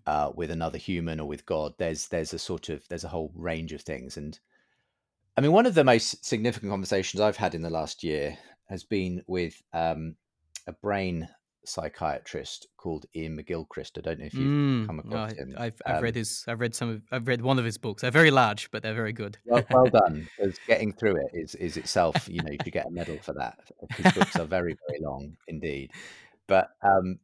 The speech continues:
Speaker 1: very influential. So the, I don't know whether the one you read was The Master and His Emissary, which is his best known
Speaker 2: Mm.
Speaker 1: book.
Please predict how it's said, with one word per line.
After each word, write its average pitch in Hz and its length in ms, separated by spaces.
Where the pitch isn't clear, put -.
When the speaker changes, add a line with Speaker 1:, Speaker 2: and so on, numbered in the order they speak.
Speaker 1:
very 147 180
influential. 85 680
So 90 280
the, 85 100
I 98 80
don't 92 120
know 90 80
whether 85 180
the 82 80
one 80 160
you 82 180
read 76 220
was 78 180
The 73 60
Master 78 420
and 78 100
His 78 120
Emissary, 76 460
which - 220
is 71 100
his 71 200
best - 240
known 67 240
Speaker 2:
Mm. 113 200
Speaker 1:
book. 92 100